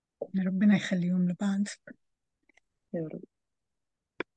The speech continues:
Speaker 1: أكتر حاجة أنتي مفتقداها إيه؟
Speaker 2: مم. البوسة والحضن.
Speaker 1: طبعًا.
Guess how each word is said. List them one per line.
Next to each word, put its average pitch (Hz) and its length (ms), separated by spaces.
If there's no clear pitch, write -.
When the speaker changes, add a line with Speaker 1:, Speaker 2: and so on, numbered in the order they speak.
Speaker 1:
أكتر 254 400
حاجة 196 760
أنتي 196 560
مفتقداها 180 960
إيه؟ 180 160
Speaker 2:
مم. 127 340
البوسة 143 400
والحضن. 160 320
Speaker 1:
طبعًا. 196 260